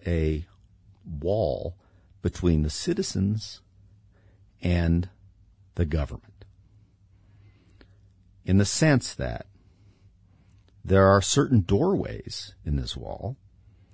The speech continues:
that the Constitution had created that allows the federal government to interact with the citizens.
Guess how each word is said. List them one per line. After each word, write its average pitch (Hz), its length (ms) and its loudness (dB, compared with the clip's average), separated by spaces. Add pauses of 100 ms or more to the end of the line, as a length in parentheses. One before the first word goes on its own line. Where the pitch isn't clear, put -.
(140)
that - 160 -4
the 87 80 0
Constitution 76 960 -6 (280)
had 76 240 -6
created 67 540 -8 (1120)
that 98 200 2
allows 95 600 4
the 82 120 -4
federal 90 300 2
government 80 380 0
to - 100 -16
interact 78 680 -2 (420)
with 78 140 -8
the 95 80 -6
citizens. - 680 -4